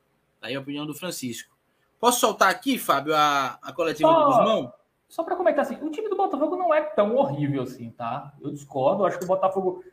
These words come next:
Speaker 2: Botafogo é um time de Série C. E se você pegar os outros, a maioria dos times de Série C não é também muito melhor que o Botafogo não, cara.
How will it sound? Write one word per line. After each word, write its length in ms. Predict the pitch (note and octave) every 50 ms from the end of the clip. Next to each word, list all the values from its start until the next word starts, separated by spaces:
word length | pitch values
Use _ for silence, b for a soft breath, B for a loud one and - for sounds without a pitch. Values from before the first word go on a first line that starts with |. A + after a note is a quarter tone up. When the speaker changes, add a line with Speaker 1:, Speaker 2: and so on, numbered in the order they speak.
| B -
Speaker 2:
Botafogo 320 | F#3+ - - - B3 C4+
é 40 | C#4+
um 40 | -
time 140 | C#4 C#4 -
de 100 | C#4+ C#4
Série 260 | - D4 C#4 E4+ F4+
C. 480 | - - F#4 E4 D3 A#2 - - - - _ _ _ _ _ _ _ _ _ _ _ _ _ _ _ _ _ _
E 140 | - - -
se 100 | - -
você 220 | A4 F#4+ - G4
pegar 260 | - - C#4 - A#3+ A#3
os 200 | G3 D3 C#3 D3+
outros, 260 | G3 - - - A3
a 60 | G#3+
maioria 340 | F#3 A#3+ F4 A4 G#4 D#4+ G#3
dos 140 | G3 - -
times 220 | F#3+ F3 E3 C3+
de 100 | - -
Série 280 | - - C#3 B2+ B2 A#2+
C 160 | - - G3+ C4+ G#4 A4 G#4+ G4+ F#4 F4+ F4 F4 F4+ F4+ F#4
não 80 | G4+
é 40 | G#4+
também 300 | - G#4+ G#4 G#4 G#4 G#4
muito 220 | G4+ F#4+ F#4 A4+ A4
melhor 220 | G#4+ G4 G4 F#4
que 80 | F#4 F#4
o 40 |
Botafogo 420 | F#4+ F#4 F#4 F#4 F4+ F4 F4 E4+ -
não, 160 | - B3 A3+
cara. 440 | G3+ - C#3 - - - - - -